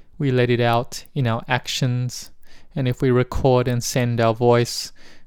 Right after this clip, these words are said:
then it's through our speech. So from the thoughts in the mind, it becomes unskillful conduct in our body, speech, and mind.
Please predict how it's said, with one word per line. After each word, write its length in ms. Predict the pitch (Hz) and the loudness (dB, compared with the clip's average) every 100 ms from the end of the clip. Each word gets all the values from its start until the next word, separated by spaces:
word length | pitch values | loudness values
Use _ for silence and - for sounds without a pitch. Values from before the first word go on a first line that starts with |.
| - | -4
then 100 | 147 | -2
it's 160 | 135 | -2
through 240 | - 147 135 | 0 2 2
our 140 | 123 | 2
speech. 640 | - - 131 120 - - - - - - - - - - - - | -2 -2 0 -2 -4 -12 -12 -20 -20 -18 -18 -18 -20 -20 -20 -20
So 240 | - - 131 | -8 -2 0
from 240 | - 120 | 0 0
the 100 | 117 | 0
thoughts 460 | 113 135 123 127 - | 0 4 4 4 0
in 100 | 123 | 0
the 80 | 117 | 0
mind, 760 | 117 117 120 120 120 117 - - - _ _ | 0 2 2 2 0 -4 -8 -20 -20 _ _
it 140 | 131 139 | -4 -2
becomes 420 | 131 - 127 117 | -2 0 -2 0
unskillful 760 | 120 123 - 139 131 - 120 | 0 -2 2 2 2 0 -2
conduct 640 | - - 139 120 107 - - | -2 0 2 2 0 -2 -8
in 140 | 131 | -2
our 100 | 117 | 0
body, 580 | 107 117 113 120 117 120 - - - - - | 2 2 2 2 0 -4 -8 -20 -20 -20 -20
speech, 800 | - - - 127 110 - - - - - | -10 -8 0 2 2 -2 -8 -10 -18 -8
and 200 | 131 113 | -4 0
mind. 520 | 110 110 107 107 107 | 0 0 0 -2 -6